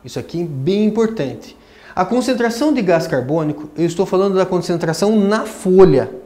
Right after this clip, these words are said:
Quando tem muito gás carbônico na folha, o que que a planta faz? Ó, altas concentrações de gás carbônico, estômatos se fecham.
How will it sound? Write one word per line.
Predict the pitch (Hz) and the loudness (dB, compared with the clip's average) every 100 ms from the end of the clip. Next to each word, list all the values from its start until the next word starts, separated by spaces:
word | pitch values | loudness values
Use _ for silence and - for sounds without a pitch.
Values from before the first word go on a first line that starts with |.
| - - _ _ - - - | -20 -20 _ _ -20 -20 -2
Quando | 269 285 | 2 2
tem | 294 294 | 4 4
muito | 247 254 330 415 202 | 6 6 4 4 4
gás | 185 - | 4 4
carbônico | 175 160 165 - 147 | 4 4 2 0 -2
na | 131 | -4
folha, | - 165 202 165 117 - - - | -4 2 4 4 0 -8 -18 -16
o | |
que | 233 | -6
que | 269 | -4
a | |
planta | 254 247 226 | -2 -2 -4
faz? | 214 156 127 | -2 0 0
Ó, | 113 95 - - - - - | -2 -8 -12 -20 -20 -14 0
altas | 220 277 269 - | 2 2 -2 -2
concentrações | 226 214 196 180 185 165 | -2 -2 0 0 0 0
de | 160 | 0
gás | 151 | 0
carbônico, | 151 139 143 185 208 - | -2 -4 -2 -2 -4 -8
estômatos | 185 - 175 180 175 | -8 -4 -2 -4 -8
se | - | -12
fecham. | - 160 139 - - | -8 -4 -4 -4 -14